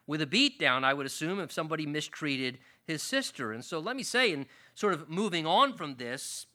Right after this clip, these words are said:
just as a word of, of love, and since I have the podium, I'm gonna do such, if you dishonor one of our church mothers, or you disrespect one of our precious church sisters,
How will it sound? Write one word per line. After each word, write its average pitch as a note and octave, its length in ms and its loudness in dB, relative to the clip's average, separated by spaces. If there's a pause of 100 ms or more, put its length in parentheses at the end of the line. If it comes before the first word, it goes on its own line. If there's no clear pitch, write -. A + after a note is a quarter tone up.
(140)
just G3+ 260 -4
as D#3+ 120 -2
a C#3+ 60 -2
word E3+ 300 0
of, B2 220 -6
of B2+ 200 -6
love, E3+ 640 4
and A#2+ 120 -12
since D3+ 200 -8
I C#3 60 2
have C#3 100 2
the A2+ 60 -12
podium, F3+ 380 0
I'm A#2 60 -6
gonna A2 160 -6
do F3+ 180 -4
such, A#2 400 -6
if A#2+ 140 -10
you F#3+ 180 -6
dishonor G#3 520 -2
one D#3 180 -4
of D3 100 -2
our C#3 120 2
church D3 320 -4
mothers, E3 560 -2 (840)
or A#2+ 100 -6
you D3+ 200 0
disrespect F3+ 720 2
one D#3 220 -2
of C3+ 100 -4
our B2+ 160 0
precious E3 440 0
church C#3 340 -6
sisters, G3 680 -6